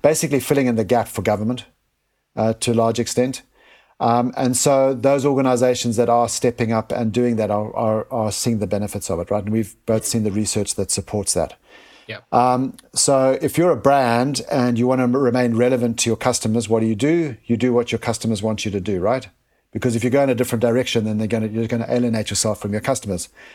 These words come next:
Speaker 1: And I'm oversimplifying it, but that, at the end of the day, is, I, I think, is a truth. Um, so why do brands sponsor sport?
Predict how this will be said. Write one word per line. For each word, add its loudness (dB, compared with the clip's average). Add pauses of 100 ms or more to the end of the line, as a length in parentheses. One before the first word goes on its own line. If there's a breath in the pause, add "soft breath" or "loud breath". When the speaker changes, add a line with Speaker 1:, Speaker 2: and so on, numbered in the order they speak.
(160 loud breath)
Speaker 1:
And 2
I'm 0
oversimplifying 2
it, 0
but 2
that, 0
at -4
the 2
end 2
of 0
the -2
day, 2
is, -6 (160)
I, -6
I -6
think, -6
is -2
a -2
truth. -2 (720 soft breath)
Um, 2 (140)
so 2
why 4
do 0
brands 2
sponsor 0
sport? 0